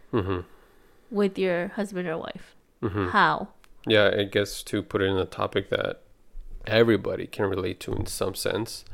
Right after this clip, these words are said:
Speaker 1: is losing weight.
Speaker 2: Mm.
Speaker 1: 'Cause losing weight, people can very simply put it like, "Just walk ten minutes a day. Just be active, eat right, whatever."
Speaker 2: Mm-hmm.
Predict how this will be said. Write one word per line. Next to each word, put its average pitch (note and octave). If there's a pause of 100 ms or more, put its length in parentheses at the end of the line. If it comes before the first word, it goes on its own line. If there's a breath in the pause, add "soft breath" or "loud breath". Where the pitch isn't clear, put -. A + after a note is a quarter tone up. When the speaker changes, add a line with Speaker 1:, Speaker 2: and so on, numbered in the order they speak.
(540 soft breath)
Speaker 1:
is F#2+
losing F#2+
weight. - (560)
Speaker 2:
Mm. G3+ (540 soft breath)
Speaker 1:
'Cause G2
losing G#2+
weight, G#2
people G2+
can G2 (280)
very G#2+
simply G2+
put G2
it F#2+
like, F#2 (140)
"Just G2+
walk F#2+
ten G2
minutes G2
a -
day. - (600)
Just G2
be G#2
active, F#2+
eat G#2
right, F#2
whatever." -
Speaker 2:
Mm-hmm. G3